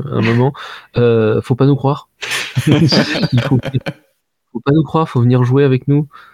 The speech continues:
Speaker 1: Alors bon, bah voilà, c'est un exercice, l'interview, <laughs> c'est un exercice, euh,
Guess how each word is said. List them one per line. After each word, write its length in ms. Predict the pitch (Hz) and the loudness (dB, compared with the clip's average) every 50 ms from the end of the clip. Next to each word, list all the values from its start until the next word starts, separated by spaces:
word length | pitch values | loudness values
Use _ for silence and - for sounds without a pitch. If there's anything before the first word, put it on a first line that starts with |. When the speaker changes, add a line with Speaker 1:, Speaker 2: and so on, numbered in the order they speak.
| _ _ _ | _ _ _
Speaker 1:
Alors 240 | - 101 107 107 - | -4 -2 -2 0 0
bon, 160 | 113 113 113 | 0 0 0
bah 180 | 107 98 101 101 | 0 -2 -2 -2
voilà, 220 | 110 123 127 117 | 0 0 0 -2
c'est 140 | 117 - - | -2 -4 -2
un 100 | 98 101 | 0 0
exercice, 680 | 107 110 107 117 110 - - - - 139 135 - - - | 0 0 0 -2 -4 -4 -10 -12 -8 -8 -8 -8 -6 -6
l'interview, 560 | 120 113 110 113 113 - 123 110 113 117 123 | -4 -2 -2 -2 -2 -2 -4 -4 -2 -2 -2
<laughs> 20 | |
c'est 160 | 120 - - 113 | -2 -2 -2 -2
un 80 | 113 | 0
exercice, 680 | 113 110 110 107 104 - - - 123 127 131 131 - 120 | 0 0 0 0 -2 -6 -6 -2 0 0 0 -2 -2 -4
euh, 160 | 117 127 131 | -4 -4 -4